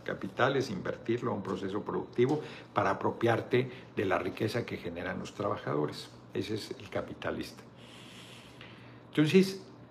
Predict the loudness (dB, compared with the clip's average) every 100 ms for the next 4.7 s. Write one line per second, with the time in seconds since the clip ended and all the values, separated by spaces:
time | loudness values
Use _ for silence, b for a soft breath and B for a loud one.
0 | -20 -6 -4 -4 -6 -2 0 2 0 -4
1 | -6 -8 -12 -16 -20 -20 -20 -20 -20 -16
2 | -2 0 4 4 6 4 2 0 4 2
3 | 4 4 6 6 4 0 0 2 2 2
4 | -2 -2 -6 2 4 4